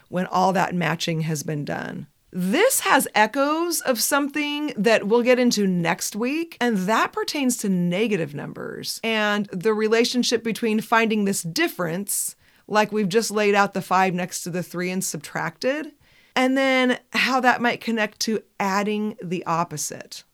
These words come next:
If you have any experience with or any memory of combining, like, individual positive and negative counters in order to combine or add a positive number to a negative number, where these pairs of the positives and negatives sort of cancel each other out,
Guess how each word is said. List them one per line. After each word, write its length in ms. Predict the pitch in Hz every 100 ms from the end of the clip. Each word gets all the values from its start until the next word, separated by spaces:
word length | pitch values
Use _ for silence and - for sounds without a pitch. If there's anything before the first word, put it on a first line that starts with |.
| _ _
If 100 | 247
you 80 | 254
have 220 | 262 370
any 160 | 440 381
experience 640 | 247 - 269 254 240 226
with 380 | 220 226 208 -
or 160 | 220 214
any 160 | 226 214
memory 500 | 202 208 220 220 -
of 300 | 196 196 180
combining, 880 | - 220 185 170 185 214 240 247
like, 260 | 208 180 -
individual 640 | 220 233 220 208 190 220
positive 640 | 214 - 180 190 185 208
and 100 | 175
negative 380 | 165 175 190 185
counters 640 | - 170 180 247 262 294 -
in 140 | 233
order 220 | 220 220 226
to 200 | - 254
combine 680 | - 220 202 165 175 208 208
or 180 | 180
add 280 | 175 160 196
a 40 | 202
positive 540 | - 175 175 190 202
number 420 | 196 196 208 220
to 140 | 220 202
a 40 |
negative 400 | 165 165 208 220
number, 420 | 233 233 254 269 277
where 140 | 202
these 200 | 196 196
pairs 560 | - - 214 214 214 208
of 100 | 180
the 80 | 170
positives 540 | - 190 190 185 165
and 100 | 160
negatives 400 | 165 175 220 226
sort 160 | 196 175
of 80 |
cancel 460 | - - 190 190 202
each 160 | 190 180
other 200 | 170 -
out, 440 | 147 147 - -